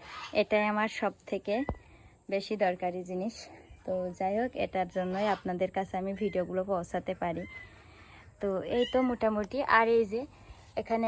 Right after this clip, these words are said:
একটা কারেন্টের বোর্ড আছে, এটা হচ্ছে ফ্যানের জন্য সিস্টেম করে রাখেছি, কারণ গরমের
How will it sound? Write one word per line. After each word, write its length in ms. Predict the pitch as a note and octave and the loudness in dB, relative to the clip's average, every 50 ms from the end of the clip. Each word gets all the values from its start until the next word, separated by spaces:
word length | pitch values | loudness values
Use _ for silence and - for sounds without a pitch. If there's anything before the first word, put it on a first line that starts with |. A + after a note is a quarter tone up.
| A3 | 0
একটা 220 | A3 - - A#3 A#3 C4 C#4 C4+ - - - - - - | 0 0 2 2 2 2 0 -6 -12 -20 -20 -8 0 2
কারেন্টের 460 | G#3 F#3 F#3 F#3 F#3+ F#3+ - A3 G#3+ F#3+ F3+ | 4 6 6 4 2 0 0 0 0 0 2
বোর্ড 180 | G3 G3 G3+ G3+ G3 F#3+ | 2 4 4 6 6 4
আছে, 200 | F#3 - - A#3 C4 C4+ A#3+ G3+ | 4 2 0 0 2 2 2 2
এটা 140 | - G#3 G#3 G#3 | 0 0 -2 -2
হচ্ছে 200 | G3 - - A3 A3 - | -2 -2 -4 -4 -4 -2
ফ্যানের 300 | A3+ G3+ G3 G3 G3+ F#3+ G3 | -2 0 0 0 -2 -2 -2
জন্য 180 | G#3 G#3 G#3+ G#3+ A3 A3 A3 - - - - - - | -2 0 2 4 4 4 4 4 0 -4 -8 -8 -8
সিস্টেম 320 | G3 F#3+ - - G#3+ G#3 G#3 - | -10 -10 -4 -2 -2 0 2 2
করে 140 | A3 G#3+ G#3+ G#3+ G#3 | 4 4 6 6 6
রাখেছি, 360 | G3 F#3+ - G3 F#3+ - G3+ A3+ A3+ - | 4 4 2 -4 -4 -4 -4 -4 0 0
কারণ 180 | G3+ F#3+ G3 G3+ G3 G3 | 0 0 2 0 2 4
গরমের 340 | F#3+ F#3+ F#3+ F#3+ F#3+ F#3+ | 4 4 4 2 0 -2